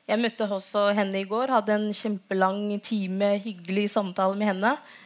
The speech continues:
om både integrering og parallellsamfunn og ukultur, og jeg opplevde henne slik jeg alltid har trodd. Ehm,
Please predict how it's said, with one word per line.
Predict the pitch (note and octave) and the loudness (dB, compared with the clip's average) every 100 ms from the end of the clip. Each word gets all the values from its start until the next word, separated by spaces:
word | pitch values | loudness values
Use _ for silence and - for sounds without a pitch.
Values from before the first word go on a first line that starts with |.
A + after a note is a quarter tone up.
| - - - - | -20 -20 -20 -4
om | A3 G#3+ G#3+ | 0 0 0
både | G#3+ G3 G3 G3+ | 0 0 2 0
integrering | G#3 G3+ G#3+ G3 F#3+ F#3 F#3+ A3 A3+ A3+ | 0 -2 -2 2 4 4 4 2 0 -2
og | - G3+ G3 G3 G3+ F#3+ | -4 -2 -2 -2 -2 0
parallellsamfunn | G#3 G3+ F#3+ F#3+ - G3 G3 G#3+ G#3 G#3 | 2 4 4 2 0 -6 -4 -6 -4 -6
og | G#3 | -6
ukultur, | G3+ F#3 G3+ F#3 A3+ C4+ - | -8 -10 -10 -10 -8 -8 -6
og | A3 | -2
jeg | G3+ G3 | 2 0
opplevde | G3+ F#3+ G3 F#3+ F#3 G3+ G3 F#3+ - _ - | -2 -8 0 0 2 2 2 -2 -18 _ 0
henne | A#3+ G3+ G3+ | 2 4 2
slik | G#3+ G3+ F#3+ | 2 0 -2
jeg | - - | -2 -2
alltid | F#3 F#3+ | -4 -2
har | G3 | -4
trodd. | A#3 C#4 C4 - - - - - - - - - | -2 -6 -6 -14 -18 -18 -16 -18 -18 -20 -8 0
Ehm, | G#3+ G#3 G3+ G#3 G#3 | 2 2 0 -2 -2